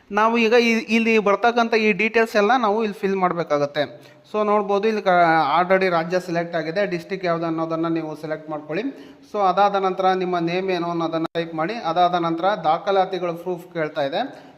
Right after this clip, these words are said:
So ಇಲ್ಲಿ ನೋಡ್ಬೋದು ನೀವು ದಾಖಲಾತಿಗಳು ಡ್ರೈವಿಂಗ್ ಲೈಸೆನ್ಸ್ ಆಗಿರ್ಬೋದು, ರೇಷನ್ ಕಾರ್ಡ್ ಆಗಿರ್ಬೋದು, ಅಥವಾ ವೋಟರ್ ಐ ಡಿ, ಈ ಮೂರು ದಾಖಲಾತಿಗಳನ್ನ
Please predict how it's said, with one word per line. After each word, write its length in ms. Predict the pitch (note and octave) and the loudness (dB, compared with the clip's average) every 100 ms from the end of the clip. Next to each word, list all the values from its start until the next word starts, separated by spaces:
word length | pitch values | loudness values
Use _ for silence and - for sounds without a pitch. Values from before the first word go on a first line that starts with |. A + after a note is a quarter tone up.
| - | -8
So 80 | A3 | -6
ಇಲ್ಲಿ 200 | A3+ B3+ | -4 -2
ನೋಡ್ಬೋದು 460 | A#3+ G#3+ G#3+ A3 | -2 0 -2 -2
ನೀವು 360 | B3+ A3+ A3 A#3+ | -2 -2 -2 0
ದಾಖಲಾತಿಗಳು 880 | E3+ F#3 A3 G#3+ G#3+ G3 G3+ C#4 D#4 - - - | 0 2 0 0 2 2 4 2 -2 -10 -20 -16
ಡ್ರೈವಿಂಗ್ 440 | E3 E3+ G#3 B3 A#3 | 2 4 4 2 0
ಲೈಸೆನ್ಸ್ 400 | A3 G#3+ G3 G3 | 0 0 -2 0
ಆಗಿರ್ಬೋದು, 540 | F#3 F#3 F#3 F#3 G3+ | 0 0 -2 0 0
ರೇಷನ್ 360 | F#3 F#3 A#3+ A3+ | 0 -2 -2 -2
ಕಾರ್ಡ್ 260 | G3+ F#3+ | 2 4
ಆಗಿರ್ಬೋದು, 440 | F3+ F3+ E3+ F3+ G#3 | 4 0 -2 -2 -4
ಅಥವಾ 180 | G#3+ | -4
ವೋಟರ್ 340 | A#3 F#3+ G3 F#3 | 0 0 2 2
ಐ 80 | D#3+ | 2
ಡಿ, 80 | |
ಈ 220 | D#3+ E3+ G3 | -2 -2 -2
ಮೂರು 400 | F#3+ A3 A#3+ G3+ | -2 -2 -2 2
ದಾಖಲಾತಿಗಳನ್ನ 720 | F#3+ G3 G3 F#3+ F3+ F3 | 2 2 0 0 -2 -2